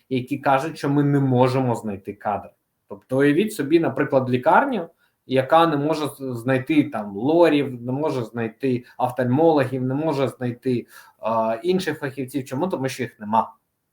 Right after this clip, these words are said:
І ось чому їх нема, знову ж таки, питання до,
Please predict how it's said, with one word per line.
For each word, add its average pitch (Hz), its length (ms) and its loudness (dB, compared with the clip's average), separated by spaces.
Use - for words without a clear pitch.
І 143 120 -2
ось 147 220 2
чому 160 300 0
їх 120 160 -4
нема, 190 380 -4
знову 208 200 0
ж 285 100 -12
таки, 196 260 -4
питання 151 680 -2
до, 123 520 0